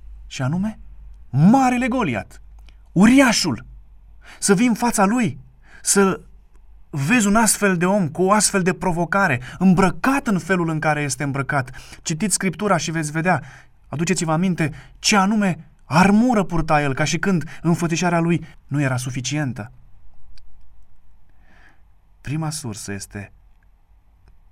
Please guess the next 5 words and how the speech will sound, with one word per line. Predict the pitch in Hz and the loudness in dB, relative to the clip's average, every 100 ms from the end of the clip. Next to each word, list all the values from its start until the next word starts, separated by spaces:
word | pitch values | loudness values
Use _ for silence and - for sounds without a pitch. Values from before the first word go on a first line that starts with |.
| _ - - | _ -20 -10
problema | 110 120 131 117 | -8 -6 -6 -6
însăși, | 101 - - - - - - - - - - | -10 -14 -16 -16 -18 -20 -20 -20 -20 -20 -20
Goliat. | 107 104 110 90 90 - - - - - - - _ _ - _ - - - - - - - - - | -14 -6 -6 -6 -12 -16 -20 -20 -20 -20 -20 -20 _ _ -20 _ -20 -20 -20 -20 -20 -20 -20 -20 -16
Însă | 107 110 | -10 -8
David | 117 120 101 - - | -6 -6 -8 -14 -20